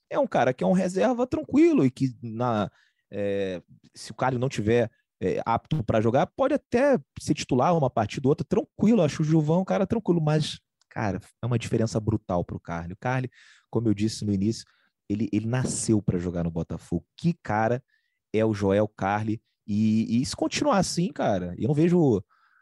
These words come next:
é, outro fim pra ele aqui no Botafogo que não seja lá no Muro dos Ídolos, né, a partir de, do final do ano, né? Fez um gol importante que resultou no título. Se co-, se subir como capitão aí na Série B, a Série B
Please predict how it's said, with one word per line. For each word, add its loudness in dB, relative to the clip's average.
é, 4
outro 2
fim 0
pra 2
ele 2
aqui -4
no 0
Botafogo -2
que -6
não 2
seja 2
lá 2
no 4
Muro 4
dos 2
Ídolos, 2
né, -2
a -2
partir -4
de, 0
do 0
final 2
do 4
ano, 2
né? 2
Fez 2
um 2
gol 2
importante -2
que 2
resultou 2
no 4
título. -2
Se -6
co-, -2
se -2
subir 2
como -2
capitão -2
aí 2
na 0
Série 0
B, 0
a 2
Série 0
B 2